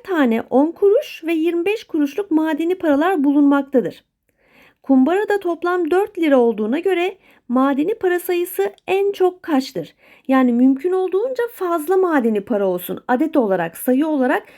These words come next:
mümkün olduğunca fazla madeni para olsun diyor. E, fazla madeni para olabilmesi için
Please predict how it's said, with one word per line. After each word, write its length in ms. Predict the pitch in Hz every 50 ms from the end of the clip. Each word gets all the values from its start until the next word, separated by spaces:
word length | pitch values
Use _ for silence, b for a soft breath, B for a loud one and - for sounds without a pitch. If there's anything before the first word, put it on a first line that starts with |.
| b b -
mümkün 300 | 285 302 302 - 359 349
olduğunca 380 | 359 359 330 302 339 349 392 466
fazla 360 | 466 - 403 381 359 311 359 330
madeni 400 | 311 285 247 214 196 185 185 180
para 240 | - 208 185 185
olsun 380 | 175 170 170 170 - 180 170 165
diyor. 200 | 151 - - - b b b b b b b
E, 80 | - 254
fazla 360 | - 285 269 269 269 320 359
madeni 400 | 370 359 349 339 320 339 349 359
para 240 | 349 339 339 349 339
olabilmesi 600 | 339 339 320 294 320 320 311 320 320 311 - 349
için 300 | 320 - - 226 190